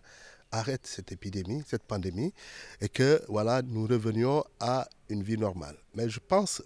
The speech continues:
personnellement, en termes de prière, c'est quand on prie, on regarde aussi sa part de responsabilité.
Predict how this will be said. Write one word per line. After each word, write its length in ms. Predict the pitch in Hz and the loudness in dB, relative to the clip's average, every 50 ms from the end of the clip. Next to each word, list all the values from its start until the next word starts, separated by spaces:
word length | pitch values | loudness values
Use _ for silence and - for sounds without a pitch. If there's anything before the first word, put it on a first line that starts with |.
| - | -6
personnellement, 600 | - 127 - - 120 117 113 107 101 117 151 190 | -4 -4 -4 -2 -2 -2 0 0 0 0 0 0
en 100 | 208 - - - | -2 -4 0 2
termes 160 | 123 127 135 | 4 6 6
de 80 | 127 | 4
prière, 420 | - - 123 110 110 135 160 196 247 - - - - - - - | 2 2 0 0 2 2 2 2 0 -2 -8 -16 -20 -20 -12 -10
c'est 120 | - 110 | -8 -4
quand 160 | - 180 180 165 | 4 8 8 8
on 80 | 135 | 8
prie, 320 | - - 165 185 214 226 - - - - - - - - | 6 2 -2 -4 -4 -6 -8 -12 -18 -20 -20 -20 -8 -4
on 80 | 127 131 | -2 0
regarde 320 | 131 151 151 185 185 151 | 2 2 2 2 2 2
aussi 200 | 139 - - 170 | 0 -2 -4 -4
sa 240 | 160 - 139 127 120 | -4 -2 -2 -2 -2
part 220 | - - 151 143 | -2 -4 -4 -2
de 80 | 131 120 | -2 -2
responsabilité. 800 | 113 110 - - 113 107 - - 104 104 104 92 - - 90 | -2 -4 -4 -4 -6 -8 -6 -6 -6 -6 -8 -8 -10 -12 -14